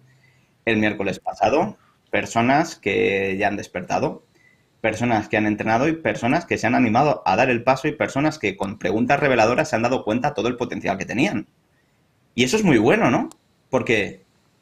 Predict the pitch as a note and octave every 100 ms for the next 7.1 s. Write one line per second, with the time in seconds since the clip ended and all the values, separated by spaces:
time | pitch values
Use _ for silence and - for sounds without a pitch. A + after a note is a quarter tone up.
0 | _ _ _ A2+ A#2+ G#3+ - D#3+ D#3 C#3+
1 | C3 B2 A2+ A2 A#2 A2 G#2+ G2 G#2+ G#2
2 | G2 F#2 F#2 F#2+ G2 F#2 A2 F#3 - B2
3 | A2 G#2+ G#2 G2 F#2 G2 G#2 G#2 E2 -
4 | G#2 A2 - G2+ G2 - - G2+ G#2+ C3
5 | F3 - D#3+ D#3+ A2+ G#2 - F#2 A#2+ -
6 | - G2+ A#2+ D#3 C3+ A2 G#2+ G2 G2 -